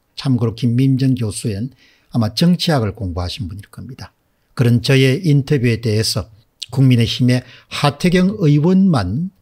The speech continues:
반응을 전해왔습니다. 이 부분까지 제 생각입니다. 민주주의 후퇴 정도가 아닙니다.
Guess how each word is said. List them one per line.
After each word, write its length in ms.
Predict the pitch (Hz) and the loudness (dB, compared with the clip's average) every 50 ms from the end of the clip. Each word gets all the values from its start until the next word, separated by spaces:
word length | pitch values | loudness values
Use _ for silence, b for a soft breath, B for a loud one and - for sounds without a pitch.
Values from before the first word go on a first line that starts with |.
| _ - - - | _ -20 -10 -4
반응을 560 | - 107 104 104 110 123 127 135 131 131 131 | 0 0 2 2 2 2 2 2 0 0 -2
전해왔습니다. 920 | - 120 107 101 98 92 92 90 85 - - - 87 90 87 - 95 - _ _ _ _ _ _ _ _ - - - | -2 -2 0 0 0 -2 -4 -6 -6 -8 -10 -10 -10 -10 -10 -12 -12 -14 _ _ _ _ _ _ _ _ -20 -10 -4
이 120 | - 110 | -2 -2
부분까지 960 | 101 117 110 104 104 104 101 - 120 110 104 92 101 87 87 104 139 170 - _ _ _ _ _ _ - | 0 0 0 0 0 -2 -2 -4 -4 -4 -4 -4 -4 -6 -4 -4 -6 -6 -8 _ _ _ _ _ _ -6
제 220 | - 120 107 101 | -2 0 0 0
생각입니다. 840 | 95 - - 117 107 107 107 104 95 90 90 98 98 - - - _ _ _ _ _ _ _ _ - | 0 -2 -2 -2 -2 -2 -4 -4 -6 -6 -8 -8 -8 -8 -10 -12 _ _ _ _ _ _ _ _ -2
민주주의 420 | - 143 143 147 170 170 - 196 170 | 0 2 2 2 2 2 0 0 -2
후퇴 420 | - - 156 135 - - 190 202 | -2 -2 -6 -4 -2 -2 -2 -2
정도가 500 | - 180 156 151 151 156 180 175 170 127 | 0 -2 -2 -2 0 -2 -2 -2 -2 -2
아닙니다. 560 | 107 107 110 110 127 135 135 135 123 92 - | -2 -2 -2 -4 -4 -4 -4 -4 -6 -8 -10